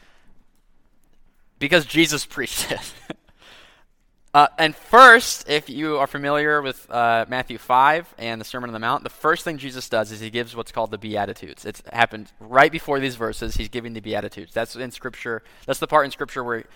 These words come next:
uh, he says, "Blessed is the one who blank." Um, he says things like, "Blessed are the poor in spirit. Blessed are those who mourn." What he's doing right off the bat in the sermon is he's describing the character of a Christian.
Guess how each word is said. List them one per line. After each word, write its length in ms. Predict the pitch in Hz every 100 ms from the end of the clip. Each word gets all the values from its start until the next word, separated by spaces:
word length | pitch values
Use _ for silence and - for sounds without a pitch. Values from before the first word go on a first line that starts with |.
| - -
uh, 200 | 113 110
he 180 | - 123
says, 240 | 123 104
"Blessed 420 | 107 147 160 185
is 160 | 165 160
the 120 | 156
one 340 | 143 151 151 143
who 440 | 143 143 143 135 - - _
blank." 440 | 123 127 104 - - - _ - _ _ - - - -
Um, 220 | 113 110 107
he 100 | 117
says 320 | 135 127 120
things 260 | - 131
like, 160 | 120 107
"Blessed 300 | 135 135 151
are 60 | 139
the 100 | 127
poor 380 | - 139 135
in 100 | 123
spirit. 460 | 123 - 127 117 104
Blessed 240 | 120 120
are 100 | 127
those 240 | 120 123 120
who 140 | 120
mourn." 480 | 113 110 107 98 95 _ - -
What 120 | 135
he's 120 | 139 127
doing 500 | 143 165 151 131 120 - _ _ -
right 220 | 123 139
off 160 | 147 -
the 80 |
bat 300 | 131 123 123
in 80 | 117
the 80 | 113
sermon 340 | - 117 110
is 140 | 107 -
he's 160 | 113
describing 800 | - 113 - - 127 139 147 165
the 80 | 143
character 600 | - - 135 143 - 143
of 140 | 120 117
a 60 |
Christian. 560 | - 117 - - 104